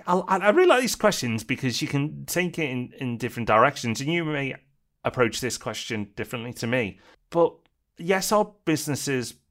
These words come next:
weren't broken and, and are not, and they're doing fine. They were coming to the maturity stage where the growth,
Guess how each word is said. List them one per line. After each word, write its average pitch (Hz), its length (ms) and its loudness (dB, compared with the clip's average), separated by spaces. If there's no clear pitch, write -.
weren't 120 300 0
broken 117 340 2
and, 160 120 -2
and 117 260 -6
are 117 100 -4
not, 107 400 2
and 113 200 0
they're 113 80 0
doing 110 280 -4
fine. 107 580 0
They 160 120 2
were 190 300 6
coming 160 340 0
to 131 460 -2
the 135 100 0
maturity 139 560 2
stage 90 480 -6
where 123 200 8
the 120 120 2
growth, 120 920 4